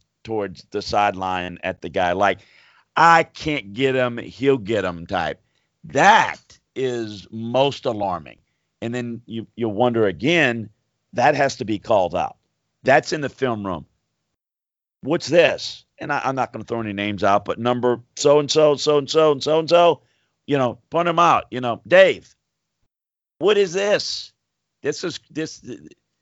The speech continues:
you, you, you bring that out, and that's where you point out effort, and you, a-, as a group, as a team,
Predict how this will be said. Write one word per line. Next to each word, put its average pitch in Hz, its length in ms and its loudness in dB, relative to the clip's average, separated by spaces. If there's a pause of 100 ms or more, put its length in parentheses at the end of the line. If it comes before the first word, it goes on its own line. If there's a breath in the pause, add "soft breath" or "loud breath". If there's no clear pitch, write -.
(560)
you, 120 200 -6
you, 175 320 -6
you 117 280 -2
bring 151 460 0
that 160 240 4
out, 147 320 4
and 110 180 -10
that's 156 280 0
where 151 160 -2
you 127 160 -6
point 127 320 -4
out 113 180 2
effort, 107 460 0 (100)
and 107 160 -10
you, 113 180 -8
a-, 113 240 -4
as 110 200 -6
a 107 40 -6
group, 135 320 -2
as 120 280 2
a 156 80 2
team, 151 540 -12